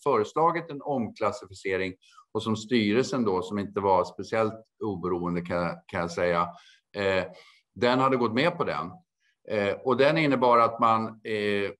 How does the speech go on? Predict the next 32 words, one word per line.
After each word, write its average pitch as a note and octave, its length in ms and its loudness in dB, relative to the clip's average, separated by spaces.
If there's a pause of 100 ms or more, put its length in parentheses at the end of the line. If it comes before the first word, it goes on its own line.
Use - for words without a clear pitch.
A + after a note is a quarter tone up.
(120)
gick A2 320 -6
in G#2 480 0
med G2+ 400 0
en G2+ 200 -2
C-aktie D#3 1040 0 (100)
förutom A#2 400 -4
A- G2+ 220 2
och G2+ 100 0
B-aktier. A2+ 800 0 (600)
Eh, A2 340 2
och A#2 320 0
så - 160 -6
gjorde A2+ 340 0
man A2 180 4
då, G2 440 2
eh, G2 240 -2
om C3 400 4
hela G#2 460 0
aktiestrukturen D3+ 1200 0
och, C3 440 -2
eh, B2 220 0 (100)
det B2+ 200 2
skulle C3+ 400 0 (140)
sluta D#3 580 0
med G#2+ 280 2
då G2 160 0
att G2 200 0 (120)
minoritetsägare B2 1300 -2
så A2+ 200 -4
som G#2 400 -6
vi C3 400 -2
och, - 260 -2